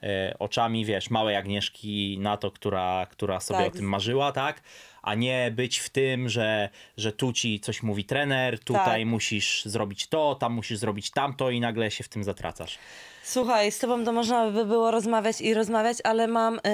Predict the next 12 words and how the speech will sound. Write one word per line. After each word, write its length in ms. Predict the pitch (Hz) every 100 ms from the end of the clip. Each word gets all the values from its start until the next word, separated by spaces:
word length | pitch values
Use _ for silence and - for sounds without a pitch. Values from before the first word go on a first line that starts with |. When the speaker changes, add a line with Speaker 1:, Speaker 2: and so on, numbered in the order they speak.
| 208 208
Speaker 2:
ostatnie 640 | - 214 - 247 233 226 214 -
pytanie, 560 | 208 202 185 175 180 - - - -
bo 140 | 185
to 140 | 208 233
jest 200 | 226 185
dla 180 | 214 214
mnie, 540 | 208 202 202 196 196 - _ - 180 180 180
y, 40 |
mega 520 | 180 208 208 196 185 185 _ _
ciekawe. 500 | - 180 - 175 175
No, 260 | 185 190 190 - - -
y, 40 | -